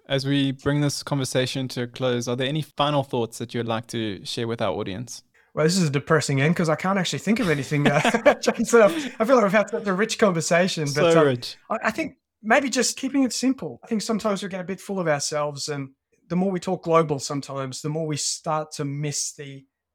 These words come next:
Speaker 2: the everyday simplicity of just loving your neighbor, knowing the people in the downstairs flat, you know, taking time with that shopkeeper, working well with a colleague and being thankful. It's often the simplest things. I think a church that looks like Christ is the greatest argument for the existence of God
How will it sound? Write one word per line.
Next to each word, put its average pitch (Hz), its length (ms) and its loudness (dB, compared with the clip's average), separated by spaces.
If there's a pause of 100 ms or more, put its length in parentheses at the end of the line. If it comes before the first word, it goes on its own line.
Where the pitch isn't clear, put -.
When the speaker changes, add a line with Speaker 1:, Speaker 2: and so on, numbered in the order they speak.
(140)
Speaker 2:
the 160 140 -6
everyday 165 500 2
simplicity 143 680 -8
of 131 100 -12
just 143 200 -10
loving 139 360 -2
your 131 120 -4
neighbor, 127 400 -8 (300)
knowing 147 320 0
the 139 80 -2
people 139 360 -10
in 135 100 -10
the 131 60 -12
downstairs 135 640 -4
flat, 127 380 -8 (540)
you 139 100 -4
know, 135 160 0 (280)
taking 156 300 -2
time 151 360 0
with 139 100 -2
that 139 160 -2
shopkeeper, 131 600 -8 (760)
working 160 380 -4
well 147 180 4
with 143 140 -2
a 131 40 -2
colleague 131 540 -6
and 127 140 -14
being 139 180 -8
thankful. 143 640 -6 (580)
It's 160 200 -4
often 185 300 0
the 160 80 0
simplest - 680 -4
things. 135 340 -8
I 147 80 -4
think 180 180 -8
a 170 40 -10
church 165 460 -4
that 156 120 -10
looks 147 220 -10
like 147 200 -2
Christ 147 440 -6
is 139 160 -14
the 147 80 -8
greatest 147 680 -2
argument 135 480 -2
for 139 80 -20
the 135 80 -16
existence 131 540 -12
of 131 120 -12
God 131 360 -6